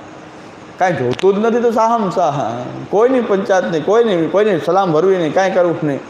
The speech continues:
કાંઈ, કાંઈ જોતું જ નથી તો શું કરવું? હું, "જિસકો કછુ ન ચાહીએ, સો જગ મેં સાહમ સાહ." સૌથી મોટામાં મોટો બાદશાહ છે, જેને કાંઈ જોતું જ નથી,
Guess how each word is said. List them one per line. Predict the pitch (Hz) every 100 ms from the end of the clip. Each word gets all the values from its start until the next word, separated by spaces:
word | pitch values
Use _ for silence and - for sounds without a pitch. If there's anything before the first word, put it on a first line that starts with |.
| -
કાંઈ, | - 156
કાંઈ | 180
જોતું | 165 127 143 196 190
જ |
નથી | 202 220
તો | 202
શું | 175 185
કરવું? | - -
હું, | 139 120 - - - - - - - - - - - - - 117
"જિસકો | 143 - 269
કછુ | 220 - 247
ન | 294
ચાહીએ, | 269 233 214 220 190 147 120 - - - -
સો | - 269
જગ | 190 220
મેં | 240 208
સાહમ | 190 196 180 151 123
સાહ." | 135 110 110 - - - -
સૌથી | 226 285
મોટામાં | 175 202 240 214
મોટો | 220 214
બાદશાહ | 156 165 - -
છે, | 202 - 139
જેને | 117 151 156
કાંઈ | 151 175
જોતું | 127 180 185 127
જ |
નથી, | 113 - 104